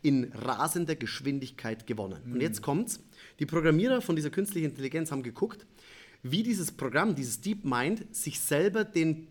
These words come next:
Speaker 1: Programmcode geschrieben hat.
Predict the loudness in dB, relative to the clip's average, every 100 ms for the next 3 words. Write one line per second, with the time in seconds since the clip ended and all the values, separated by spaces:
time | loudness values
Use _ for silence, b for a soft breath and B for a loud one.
0 | -14 -2 -2 0 2 2 0 -6 -20 -20
1 | _ -10 0 2 2 -2 -6 -4 -4 -8
2 | -12 -16 -20